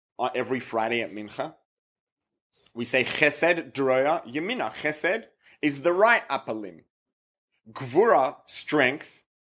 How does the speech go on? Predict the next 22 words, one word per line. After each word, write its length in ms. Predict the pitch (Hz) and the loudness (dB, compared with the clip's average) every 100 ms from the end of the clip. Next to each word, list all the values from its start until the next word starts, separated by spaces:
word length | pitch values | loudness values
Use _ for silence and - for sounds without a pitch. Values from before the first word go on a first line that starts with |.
| _ _ _ _ _ _ - | _ _ _ _ _ _ -16
Droya, 340 | 117 143 143 165 | 0 4 6 6
Smala, 520 | - 214 254 170 120 | 2 0 2 4 2
is 160 | 131 | -2
the 100 | 139 | -4
left 300 | 190 240 - | -2 -2 -4
upper 240 | 123 120 104 | -8 -10 -12
limb. 300 | 87 62 _ _ _ _ _ _ _ _ _ _ _ _ | -18 -20 _ _ _ _ _ _ _ _ _ _ _ _
And 160 | 143 147 | 2 2
when 120 | 151 | 2
you 120 | 156 | 2
look 140 | 208 | 0
at 60 | 208 | 0
the 80 | 185 | -4
chart, 280 | - 165 - | -2 -2 -2
Chesed's 420 | 175 160 151 143 | -2 -2 -2 0
on 120 | 127 | 0
the 80 | 123 | 2
right, 360 | 147 233 - | 4 2 0
Gvura's 380 | - 120 139 123 | -10 0 2 4
on 120 | 120 | 0
the 80 | 110 | -2
left, 340 | 110 135 - | -2 -2 -4